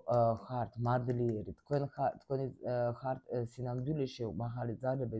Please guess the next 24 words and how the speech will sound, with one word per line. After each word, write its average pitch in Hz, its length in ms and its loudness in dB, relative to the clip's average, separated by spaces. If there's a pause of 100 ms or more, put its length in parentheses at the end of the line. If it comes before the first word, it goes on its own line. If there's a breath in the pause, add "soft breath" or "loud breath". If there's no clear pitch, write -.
აი, 120 180 -4
ამას 120 300 -2
გეუბნებიან, 113 760 -6
რომ 113 180 -8
შენ 160 260 -2 (340 loud breath)
თან 143 220 0
პლუს 147 240 -2
კიდე 110 200 -2
ნაკადში 113 680 -2
ხართ. 104 280 -6
რას 131 280 0
ნიშნავს 107 460 -8
ნაკადში? 113 560 -4
ნაკადში, 110 480 -2
როცა 123 440 -2 (520 loud breath)
მე 135 300 4
ვამბობ, 123 520 4
ვე-, 120 200 0
მე 127 180 2
ვენდობი 123 520 2
სამყაროს, 120 720 0
მე 120 140 0
სამყაროს 117 720 0
ვეუბნები, 123 760 2